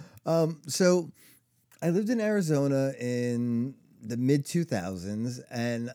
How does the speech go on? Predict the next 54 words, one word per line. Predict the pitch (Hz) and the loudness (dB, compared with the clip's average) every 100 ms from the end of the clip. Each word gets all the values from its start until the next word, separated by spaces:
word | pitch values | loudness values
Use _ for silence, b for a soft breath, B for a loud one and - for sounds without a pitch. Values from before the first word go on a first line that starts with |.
| - | -8
I | 123 120 120 | -4 -2 0
was | 120 120 | -2 -4
traveling | - 147 139 160 170 170 | -6 -2 -2 -2 -2 0
with | 151 143 | -2 -2
my | 131 | -4
ex, | 110 98 101 - - - | -4 -6 -6 -8 -12 -10
and | 120 113 | -6 -2
then | 113 110 107 120 117 110 | 0 0 -2 -6 -10 -6
we | 120 139 147 151 151 - _ _ _ _ _ _ _ _ _ _ _ - | -2 0 0 0 -2 -6 _ _ _ _ _ _ _ _ _ _ _ -8
were | 131 | -6
falling | - 135 131 135 | 2 6 8 8
apart, | 131 - 107 104 117 | 4 2 0 2 0
and | 117 | -2
then | 120 | 0
I | 127 | 0
started | - 151 160 147 | 0 2 2 0
talking | 151 131 127 | 0 0 0
to | 123 | -2
this | 120 117 | -2 0
other | 107 107 | 0 0
person, | 113 104 - 110 | 0 -2 0 -2
and | 113 | -2
then | 123 | -2
I | |
decided | 127 135 151 160 147 | -2 -2 0 0 -2
to | 143 | -6
stay | - 113 113 | -4 -4 -2
there | 104 98 98 104 107 | -2 -2 -2 -4 -6
with | 110 110 | -6 -6
this | 117 | -6
other | 113 113 110 | -4 0 0
person | - 104 95 101 101 110 - _ _ _ _ _ - | 0 -4 -2 -4 -4 -4 -8 _ _ _ _ _ -16
'cause | - 123 107 - | 0 0 0 2
it's, | 208 | 2
it's | 220 202 247 | 4 2 2
a | 226 | -2
typical | - 226 226 214 180 | 0 2 2 4 2
thing, | 156 - 151 139 | 0 2 4 6
and, | 139 143 | 4 4
you | |
know, | 131 | 4
when | 135 143 | 4 4
you're | 147 143 147 | 4 4 0
in | 165 190 | -2 -2
your | 170 | 0
early | 156 139 135 | 4 4 4
twenties | - 127 127 127 123 | 0 0 2 2 2
and | 123 | 0
you're | 123 123 | 0 0
restless | 135 123 113 117 120 - 120 117 - | -4 -8 -2 0 0 2 2 2 -2
and | 117 120 | -4 -2
your | 117 113 | 0 0
life | 113 117 - | 0 0 2
is | 117 104 - - | 0 0 -6 -12